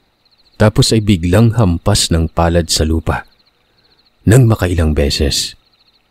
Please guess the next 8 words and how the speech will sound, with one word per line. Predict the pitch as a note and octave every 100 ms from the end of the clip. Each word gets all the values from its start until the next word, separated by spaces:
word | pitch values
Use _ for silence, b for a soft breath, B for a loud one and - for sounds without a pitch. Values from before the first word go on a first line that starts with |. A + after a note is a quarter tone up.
| _ _ _ _ _ _ _ _ _ _ _ _ _ _ _ _ _ _ _ _ _ _ _ -
Hanggang | C3 C#3+ C#3 D#3+
sa | F3 - C3
loob | - C3 B2 A#2+ B2+
mismo | D#3+ - D3 C#3+
ng | C3 G2
bilog | E2 E2+ D#2
na | D#2+ C#2+
yon, | B1+ -